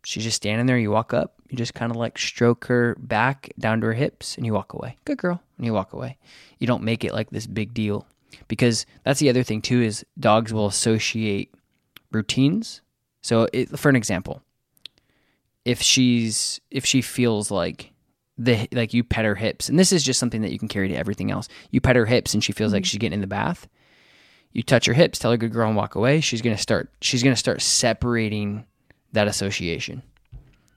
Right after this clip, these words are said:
Speaker 1: Hips,
Speaker 2: Okay.
Speaker 1: me t-, hips doesn't mean bath. Like, if, like, some
Speaker 2: Okay.
Speaker 1: dogs are obsessed with the leash and they go crazy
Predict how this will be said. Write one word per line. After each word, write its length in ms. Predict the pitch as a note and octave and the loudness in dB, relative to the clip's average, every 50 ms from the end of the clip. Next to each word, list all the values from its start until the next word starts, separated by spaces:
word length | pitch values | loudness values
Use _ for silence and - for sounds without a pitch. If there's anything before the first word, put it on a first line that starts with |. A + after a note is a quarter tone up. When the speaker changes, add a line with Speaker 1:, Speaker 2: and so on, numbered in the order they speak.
| _ _ - | _ _ -2
Speaker 1:
Hips, 360 | - D3+ D3+ G3 F3+ - - - | 2 4 4 4 2 0 -2 -2
Speaker 2:
Okay. 100 | - E3+ - | -4 -4 2
Speaker 1:
me 200 | C#3 D3 D#3 D3 | 4 6 6 4
t-, 160 | C#3 - - - - | 4 0 -8 -8 -12
hips 460 | - B2+ - - F3+ - - - - | -14 -4 0 2 2 2 2 -2 -2
doesn't 320 | - - C#3+ C3+ B2+ B2+ - | 0 2 4 4 4 4 2
mean 160 | B2 A#2 G#2+ | 2 2 0
bath. 360 | F#2+ G2+ - - - - - - - - - - - - - _ _ _ _ _ _ _ _ _ _ _ _ _ _ _ - | 0 -4 -8 -10 -14 -20 -20 -20 -20 -20 -20 -20 -20 -20 -20 _ _ _ _ _ _ _ _ _ _ _ _ _ _ _ -2
Like, 160 | - A#2+ A2+ | 0 0 2
if, 140 | A#2 B2 - - | 2 0 0 0
like, 220 | - C3 B2 A#2 - | 0 0 2 2 2
some 140 | - C#3 C3+ | 2 4 6
Speaker 2:
Okay. 80 | B2 B2 | 6 6
Speaker 1:
dogs 220 | A#2+ A#2+ A2 A2+ | 4 4 2 2
are 60 | A#2 | 2
obsessed 360 | A2+ A2 - - A2+ G#2 - | 2 2 2 0 0 0 -2
with 100 | G2+ - | -4 -6
the 80 | - G2 | -6 -4
leash 360 | G2+ A2 A#2+ C3+ C#3 - - | 0 2 2 2 2 0 -4
and 60 | - G2+ | -4 -4
they 60 | G2+ | -4
go 100 | G2 G2 | -4 -4
crazy 460 | - - A#2 B2 B2 - C#3+ D#3 - | -2 0 0 0 0 0 -4 -6 -6